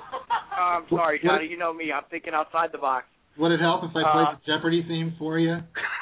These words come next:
Speaker 2: No, no, no. Don't worry about it, man. I would probably, I,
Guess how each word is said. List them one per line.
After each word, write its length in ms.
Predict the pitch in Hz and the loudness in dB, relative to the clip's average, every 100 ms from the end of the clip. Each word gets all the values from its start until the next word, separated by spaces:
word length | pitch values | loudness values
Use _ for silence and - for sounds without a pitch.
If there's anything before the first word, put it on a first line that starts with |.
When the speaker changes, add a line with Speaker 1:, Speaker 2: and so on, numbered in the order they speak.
| - - - - | -10 -10 -8 0
Speaker 2:
No, 140 | 220 202 | 2 4
no, 140 | 185 | 4
no. 100 | 175 175 | 2 2
Don't 180 | 208 202 | 2 2
worry 160 | 175 | 2
about 200 | 160 151 | 2 0
it, 80 | 160 | 0
man. 180 | 165 165 175 | 0 0 0
I 140 | 233 | -2
would 160 | 254 - | -2 -2
probably, 640 | 196 196 196 190 180 165 _ _ _ _ _ _ | 2 4 2 -2 -4 -6 _ _ _ _ _ _
I, 140 | - | -4